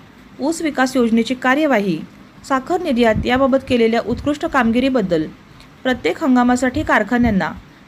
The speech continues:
नॅशनल फेडरेशनकडून अशा विविध पुरस्कारांनी गौरवण्यात येते. कारखान्याचे संस्थापक चेअरमन, माजी खासदार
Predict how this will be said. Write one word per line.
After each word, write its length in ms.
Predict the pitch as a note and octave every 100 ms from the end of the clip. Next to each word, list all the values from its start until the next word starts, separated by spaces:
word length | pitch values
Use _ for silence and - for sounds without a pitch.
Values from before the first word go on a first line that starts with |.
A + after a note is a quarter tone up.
| -
नॅशनल 360 | B3+ B3 D4+
फेडरेशनकडून 840 | E4+ D4 A#3+ B3+ C4+ C4 C4 A#3+ C4+ - - - -
अशा 200 | B3+ C#4
विविध 300 | C4 D#4 E4+
पुरस्कारांनी 680 | D#4 A#3+ - A#3+ G#3+ A#3
गौरवण्यात 460 | C4 A3 G3 F#3+ F#3
येते. 280 | E3 - G2 - - - - - - -
कारखान्याचे 500 | C4 C4 D#4 D#4 F#4+
संस्थापक 540 | E4 B3 C4 B3 B3
चेअरमन, 440 | - B3+ C4+ B3 D#3+ F#3 - - -
माजी 300 | A#3 A#3 D4 E4
खासदार 400 | C4+ A3+ G#3+